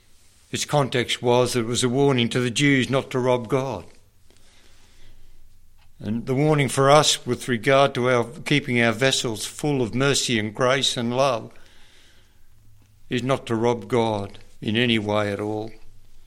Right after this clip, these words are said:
In Malachi chapter three and verse ten it says, "Bring ye all the tithes into the storehouse, that there be meat in mine house,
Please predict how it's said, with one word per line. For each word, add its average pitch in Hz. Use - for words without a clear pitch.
In 113
Malachi 127
chapter -
three 139
and 117
verse 127
ten 127
it 120
says, 120
"Bring 185
ye 151
all 147
the 113
tithes 127
into 104
the 95
storehouse, 113
that 139
there 156
be 139
meat 160
in 120
mine 120
house, 117